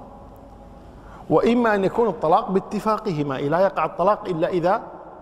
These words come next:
اتفقا، "أو أن يكون الطلاق بيد طرف ثالث،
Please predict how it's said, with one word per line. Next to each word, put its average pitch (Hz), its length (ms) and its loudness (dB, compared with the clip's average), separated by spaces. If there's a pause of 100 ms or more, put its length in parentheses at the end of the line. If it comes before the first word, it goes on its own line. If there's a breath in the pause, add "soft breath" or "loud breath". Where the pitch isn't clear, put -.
(160)
اتفقا، 135 580 -6 (1600 loud breath)
"أو 320 200 6
أن 285 140 6
يكون 277 300 2
الطلاق 240 440 2
بيد 240 380 0
طرف 247 400 2 (880)
ثالث، 196 400 2